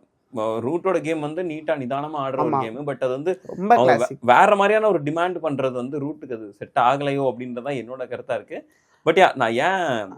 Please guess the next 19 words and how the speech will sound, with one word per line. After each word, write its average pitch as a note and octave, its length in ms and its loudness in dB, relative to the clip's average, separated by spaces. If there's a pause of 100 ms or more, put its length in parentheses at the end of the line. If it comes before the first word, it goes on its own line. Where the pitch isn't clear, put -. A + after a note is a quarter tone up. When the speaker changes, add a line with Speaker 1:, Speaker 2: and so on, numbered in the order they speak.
(140)
Speaker 1:
ரூட் E3+ 280 -2
வந்து C3+ 300 -4
ஒரு A#2 180 -2
பெட்டரான C3+ 300 -4
பிளேயர் A#2 240 -8
அப்படின்னு A2 200 -12
சொல்றேன்னா A#2+ 300 -12
கன்சிஸ்டன்சி. A3+ 600 -8 (960)
Throughout G3+ 340 4
the - 60 2
years F3 160 -2
நீங்க D3 320 -2
பாத்தீங்கன்னா D#3 240 -6
ரூட்டோடைய C#3 560 -6 (180)
கன்சிஸ்டன்சி F3+ 540 -12
தான் B2 240 -8
நான் G2 260 -16
முக்கியமா B2+ 280 -8
பாக்குறேன். F#2+ 280 -8